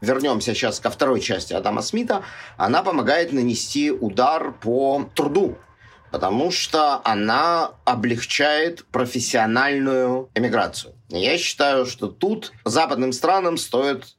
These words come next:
пересмотреть, вообще говоря, подход. Эмиграция из России должна быть не ограничена, а наоборот, её нужно всячески поощрять, особенно если это люди, несущие навыки и умения.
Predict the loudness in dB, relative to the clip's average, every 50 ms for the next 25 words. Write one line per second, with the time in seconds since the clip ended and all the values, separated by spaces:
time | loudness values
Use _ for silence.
0 | _ -2 0 0 0 0 0 0 0 0 0 2 0 0 0 0 -2 -2 0 0
1 | 0 2 2 2 2 2 0 -2 -4 -8 -8 -10 -12 -12 -16 -20 _ -20 _ _
2 | _ -20 -20 -20 -20 -20 -20 -16 _ -2 0 0 0 2 2 2 2 2 0 0
3 | 0 0 0 0 0 0 -2 -2 -2 -2 0 0 0 2 0 0 0 0 0 0
4 | 0 0 0 -2 -2 -2 -2 0 0 -2 -2 0 -2 0 0 2 2 2 2 0
5 | 0 -2 -2 -2 -2 -2 -2 -2 -2 -2 -2 0 0 0 2 2 0 0 -2 -4
6 | -4 -2 -2 -2 -2 -2 -2 -2 -2 -4 -4 -4 -2 0 0 0 0 -2 -4 -6
7 | -6 -4 -2 -2 -2 -2 -4 -2 0 2 2 2 2 0 -2 0 0 0 0 -2
8 | -4 -4 -6 -4 -4 -2 -2 -2 -2 0 0 0 -2 0 0 -2 -2 -2 -2 -2
9 | -4 -2 0 0 -2 0 0 -2 0 0 0 0 0 0 0 0 0 -2 -4 -8
10 | -6 -2 -2 0 0 -2 -4 -4 -4 -2 -2 -2 -2 0 0 0 2 2 2 2
11 | 0 -2 -6 -10 _ 0 2 2 2 2 0 -2 -2 -2 -2 -2 -2 -2 -2 0
12 | 0 0 -2 -2 -4 -6 -8 -12 -16 -20